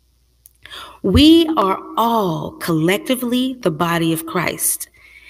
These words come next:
And it doesn't matter if you got knees like Megan, as long as you know to kneel down and pray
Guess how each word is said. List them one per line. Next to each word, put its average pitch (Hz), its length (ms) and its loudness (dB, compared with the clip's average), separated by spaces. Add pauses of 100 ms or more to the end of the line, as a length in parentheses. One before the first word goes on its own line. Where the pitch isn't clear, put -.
(200)
And 208 140 2
it 190 140 -2
doesn't 202 380 4
matter 226 320 2
if 180 200 -2
you 190 80 -2
got 175 260 0
knees 180 360 0
like 170 180 0
Megan, 170 680 -2 (400)
as 160 160 2
long 233 460 4
as 254 160 0
you 254 160 4
know 196 360 2
to - 180 2
kneel 185 500 6
down 190 340 2
and 170 220 0
pray - 560 2